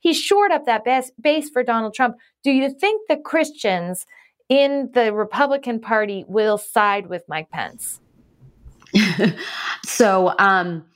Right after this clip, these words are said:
Speaker 2: I listen, I listen to his book on Audible, and I always listen to books on two speed 'cause you're able to get <laughs> through it quicker. Um, actually, I enjoyed it, but I,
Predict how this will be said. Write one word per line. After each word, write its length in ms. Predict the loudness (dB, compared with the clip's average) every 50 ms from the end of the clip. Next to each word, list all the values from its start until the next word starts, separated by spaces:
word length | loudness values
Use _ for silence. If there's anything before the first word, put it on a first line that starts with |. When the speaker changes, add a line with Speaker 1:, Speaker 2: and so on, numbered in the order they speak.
| -20 -20 -20 _ _ _ _ 0
Speaker 2:
I 160 | 2 2 4
listen, 300 | 4 2 2 0 0 -2 0
I 140 | 2 0 0
listen 300 | 0 -2 -2 0 0 0
to 120 | 2 2 2
his 260 | 4 4 2 0 0
book 220 | 0 -2 0 0
on 160 | 0 0 0
Audible, 500 | -2 -2 0 0 0 0 2 2 2 2
and 140 | 2 2 2
I 80 | 2 2
always 340 | 2 2 2 2 2 2 0
listen 280 | -2 -2 -2 -2 -2
to 40 | 0
books 240 | 0 -2 -2 0 0
on 140 | 0 0 -2
two 240 | -2 -2 -2 -2
speed 440 | -2 -2 -4 -2 0 0 0 0 0 0
'cause 160 | -2 0 0
you're 120 | 0 -2
able 200 | 0 0 0 0
to 60 | 0
get 220 | 2 0 0 0 0
<laughs> 20 |
through 200 | 2 4 4 4
it 100 | 4 2
quicker. 520 | 0 0 0 0 0 0 0 2 0 0 0 -4 -6 -6 -4 0 2
Um, 140 | 2 2 0 -2 -10 -4 0 0
actually, 380 | 0 2 2 2 2 2 2
I 120 | 4 4 4
enjoyed 400 | 4 2 2 2 2 2 2 2
it, 100 | 0 0
but 120 | 2 2
I, 160 | 2 2 2